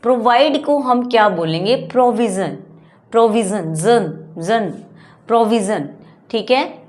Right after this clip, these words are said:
एक्सप्रेस, एक्सप्रेशन, शन, ठीक है, कहीं शन आएगा, कहीं जन आएगा, ठीक है, बोलने का तरीका देखेंगे।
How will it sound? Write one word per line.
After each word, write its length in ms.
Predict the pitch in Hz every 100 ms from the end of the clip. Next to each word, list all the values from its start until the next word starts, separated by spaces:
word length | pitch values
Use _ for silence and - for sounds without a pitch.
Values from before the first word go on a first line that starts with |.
| 226
एक्सप्रेस, 840 | 233 - - 262 180 - - - -
एक्सप्रेशन, 880 | 262 254 - 269 262 254 233 196 151 - - - _ _ _
शन, 420 | - 247 208 151 - - - _
ठीक 160 | 240 233
है, 220 | 277 381
कहीं 300 | - 240 247
शन 360 | 254 - 233 240
आएगा, 460 | 240 240 240 254
कहीं 300 | 254 254 208
जन 420 | 226 190 202 240 208
आएगा, 440 | 160 147 139 143
ठीक 300 | 147 233 240
है, 80 | 302
बोलने 360 | 233 214 214
का 100 | 196
तरीका 400 | 190 180 165 160
देखेंगे। 460 | 156 156 156 151